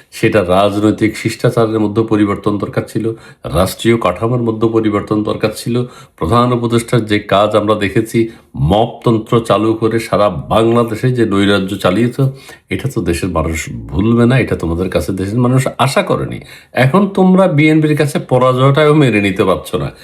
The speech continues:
এতদিন বলছো আল্লাহ যাকে সম্মান দেয়, সম্মান দেয়, যাকে নিন্দা করে, যা যে সম্মান, প্রতিহত সম্মান নিয়ে নেয়, নিয়ে নেয়। তুজিল্লু মান্তাসা, অতুজিল্লু, কি কি বলছিল না, এখন সেটা মানতে চাও না কেন?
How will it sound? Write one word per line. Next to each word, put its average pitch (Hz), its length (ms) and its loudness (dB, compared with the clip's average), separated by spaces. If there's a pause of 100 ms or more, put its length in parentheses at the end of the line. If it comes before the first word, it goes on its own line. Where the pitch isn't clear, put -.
(200)
এতদিন 131 480 4
বলছো 151 320 2
আল্লাহ 117 280 2
যাকে 120 240 0
সম্মান 143 520 2
দেয়, 151 300 2
সম্মান 78 480 -2
দেয়, 120 240 2
যাকে 131 320 0
নিন্দা 107 440 2
করে, 120 200 2 (580)
যা 95 140 2
যে 110 120 -2
সম্মান, 117 380 2
প্রতিহত 143 680 0
সম্মান 123 260 2
নিয়ে 139 220 2
নেয়, 175 200 2
নিয়ে 104 260 4
নেয়। 65 200 -6 (1200)
তুজিল্লু 147 460 4
মান্তাসা, 143 480 2
অতুজিল্লু, 143 600 2 (400)
কি 143 160 2
কি 156 100 0
বলছিল 151 400 0
না, - 220 0 (920)
এখন 123 240 -2
সেটা 135 260 0
মানতে 113 280 2
চাও 110 240 2
না 113 140 2
কেন? 80 200 -6